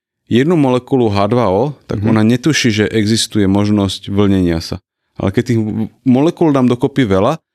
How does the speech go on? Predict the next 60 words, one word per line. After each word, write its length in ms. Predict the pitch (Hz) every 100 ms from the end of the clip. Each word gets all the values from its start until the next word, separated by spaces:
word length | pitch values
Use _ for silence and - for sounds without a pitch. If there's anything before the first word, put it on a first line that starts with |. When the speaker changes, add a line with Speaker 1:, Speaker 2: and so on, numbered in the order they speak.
| _
Speaker 1:
tak 140 | - 104
zrazu 320 | 117 123 123
je 80 | 113
z 40 |
toho 120 | 117 107
vodná 180 | 117
hladina, 320 | 104 104 110 101
ktorá 220 | - 107
sa 140 | -
dokáže 320 | 107 104 101
vlniť 480 | 87 85 120 156 -
a 80 | 110
mám 180 | 104 98
takzvané 460 | 98 98 98 95
emergentné 600 | - 123 139 131 127 -
vlastnosti, 460 | 95 101 104 123 -
ktoré 260 | 104 107 98
vznikajú, 400 | 101 98 98 -
až 200 | 120 -
keď 140 | -
je 100 | 110
tých 160 | 104 98
veľa 360 | 98 95 92 - -
vecí 260 | 98 -
pokope. 440 | 92 87 90 87 - _ _ _ _ _ _
Takže 320 | 110 92 101
jedna 400 | 117 131 151 139
molekula 480 | 117 113 120 127 110
vody 160 | 101 104
nevie, 240 | 135 170
čo 160 | - 117
je 80 |
to 80 | 104
vlnica, 640 | 101 95 92 - 123 143 127
musím 320 | 107 110 104
ich 40 |
dať 120 | 104
dokopy 320 | 98 95 104 101
veľa. 380 | 90 82 87 -
A 20 |
takisto 440 | - 113 120 110
by 80 | 101
som 160 | - 95
povedal, 320 | 104 101 95
že 160 | 90 101
jeden 160 | 117
atóm 320 | - 104 110
nevie, 320 | 98 107 131 117
čo 160 | 107
je 40 | 101
to 120 | 104
vedomie, 480 | 85 92 117 170 -
ale 160 | 107
keď 280 | 107 117 -
sa 20 |
správne 400 | - 104 107 120
ich 80 | 117
usporiada 480 | 107 - 107 104 90
veľa 160 | 87 90
dokopy, 480 | 95 - - 156